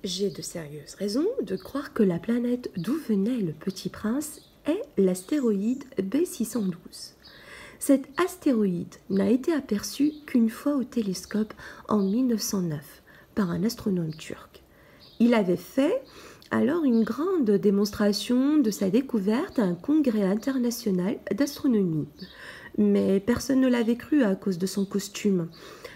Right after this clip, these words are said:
Les grandes personnes sont comme ça. Heureusement pour la réputation de l'astéroïde B six cent douze, un dictateur turc imposa à son peuple, sous peine de mort, de s'habiller à l'européenne.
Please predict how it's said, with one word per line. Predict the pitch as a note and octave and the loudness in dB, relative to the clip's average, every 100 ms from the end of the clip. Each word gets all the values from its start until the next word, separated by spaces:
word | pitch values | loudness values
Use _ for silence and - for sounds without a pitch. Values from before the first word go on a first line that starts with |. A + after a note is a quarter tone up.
| - | -2
Les | G#3 A3 | 2 4
grandes | G#3+ A#3 G#3+ | 2 2 2
personnes | F#3+ F#3+ - G#3 | 0 -4 -2 -2
sont | - E3+ | -4 -8
comme | - D3+ | -6 -8
ça. | - - - - - - - - - - - _ - | -12 -18 -20 -20 -20 -20 -20 -20 -20 -20 -20 _ 4
Heureusement | G3+ A3 G#3+ G3+ G#3+ B3 | 6 6 4 4 4 2
pour | B3 F#3 | 0 -2
la | E3 | -2
réputation | E3 E3 F3 F#3 F3+ - G#3+ A#3+ B3 | -4 -6 -2 -2 -2 0 0 2 0
de | F#3 D#3+ D3+ | 0 -2 -2
l'astéroïde | E3 E3+ - F#3 F#3+ F#3+ G3 D#3+ - - F3 | -4 -6 -4 -2 0 2 0 -2 -8 -6 2
B | A3 | 2
six | G#3+ - | 2 -10
cent | - E3 | -8 -6
douze, | F3 A#3 E4 C4+ G3+ - - - - - | 0 6 6 4 -4 -12 -20 -20 -20 -2
un | B3+ | 2
dictateur | C4 F4 C4+ A#3 B3 A3+ | 6 6 4 2 2 -4
turc | - F4+ G4 | 0 0 0
imposa | A#3+ G#3 A3 A3 - - | 0 2 4 2 -2 -2
à | F#3+ | -2
son | F3+ D#3+ D3 - | -2 -6 -8 -2
peuple, | C#4 A#4 - - | -2 -2 -10 -20
sous | - - | -8 -2
peine | A#3 G#3+ | 2 4
de | F3 | 2
mort, | E3 F3 F4+ - - - - | 2 0 0 -4 -16 -8 0
de | G#3+ | 2
s'habiller | A3+ D#4+ A3+ A3+ B3+ D4+ - | 4 2 4 4 2 2 0
à | F#3 | 2
l'européenne. | F#3+ A#3 C4 A#3 F3+ D3+ | 4 4 4 4 2 -2